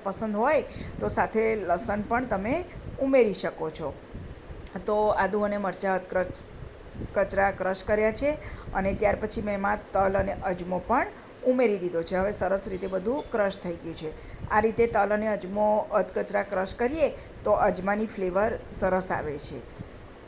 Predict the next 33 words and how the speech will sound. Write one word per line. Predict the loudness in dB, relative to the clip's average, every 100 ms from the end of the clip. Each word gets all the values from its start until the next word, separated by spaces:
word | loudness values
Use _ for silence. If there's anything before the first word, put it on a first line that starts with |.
| -8
તો | 0 2 2 0 0
તલ, | 2 4 6 4
અજમો, | 2 0 0
આદુ, | 0 -2
મરચાં | -2 -4 -2 -2
મેં | -2 -4
ઉમેરી | -4 -2 -2
દીધા | 0 0
છે. | 2 2 2 0
હવે | -2
ત્રણ | 0 0 4
ટેબલસ્પૂન | 2 2 0 -2 -4
જેટલું | -4 -4 -4 -2
મેં | -2 -4 -8 -10 -10 4
દહીં | 6 8 6
લીધું | 0 -2
છે. | -2 0
દહીં | 0 2
મેં | 2 0 -2 2
બહુ | 6 8 6 4
ખાટું | 0 2 0
નહીં | 0 0 0
અને | 0 2
બહુ | 0
મોડું | 2 2 0 0
નહીં | -2 -2 2
એ | 2
રીતનું | 2 0 -2
લેવાનું | -2 -2 -4 -6
છે. | -6 -6 -6 -10 -12 -12 -4
અને | -2 0 0 2 2 0 -4 -2
બે | 0
ટેબલસ્પૂન | 2 2 2 0